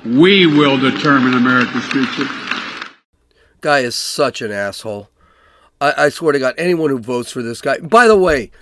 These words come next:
Speaker 2: this speech was not embraced by a bunch of students at Howard University. They were asked, a couple were asked after, "What did you think?" And they basically said, "Yeah,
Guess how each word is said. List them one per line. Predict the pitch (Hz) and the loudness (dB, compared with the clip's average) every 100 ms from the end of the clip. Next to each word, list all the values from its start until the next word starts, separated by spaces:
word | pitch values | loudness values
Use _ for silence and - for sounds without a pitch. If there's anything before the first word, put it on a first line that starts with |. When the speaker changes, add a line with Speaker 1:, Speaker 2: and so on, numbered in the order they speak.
| _ _ 139 | _ _ -2
Speaker 2:
this | 175 - | -2 -2
speech | 196 202 226 - - _ | -6 -6 -6 -10 -16 _
was | 139 165 170 147 | -2 0 2 4
not | 170 170 | 4 4
embraced | 151 151 143 - | 2 2 2 0
by | 143 123 | 0 0
a | |
bunch | 113 127 - | -2 -6 -6
of | 113 | -10
students | - 120 110 117 | -8 -6 -8 -10
at | 101 | -10
Howard | 110 104 98 | -8 -10 -10
University. | 98 95 85 78 - - _ _ _ _ _ _ _ _ _ - | -12 -14 -14 -14 -16 -20 _ _ _ _ _ _ _ _ _ -2
They | 151 | 2
were | 151 147 | 4 4
asked, | 147 143 - - | 4 2 -2 -4
a | 147 | -2
couple | - 165 160 147 | 0 -2 -2 -2
were | 135 | 0
asked | 135 127 - | 2 0 0
after, | 135 - 127 | -2 -2 -4
"What | 117 131 | -4 -6
did | 123 127 | -8 -10
you | |
think?" | 110 147 127 98 | -4 -2 -2 -4
And | 113 | -6
they | 113 107 | -6 -6
basically | 117 104 110 123 107 | -6 -8 -12 -14 -12
said, | - 107 107 | -10 -10 -8
"Yeah, | 107 98 101 101 | -6 -6 -6 -8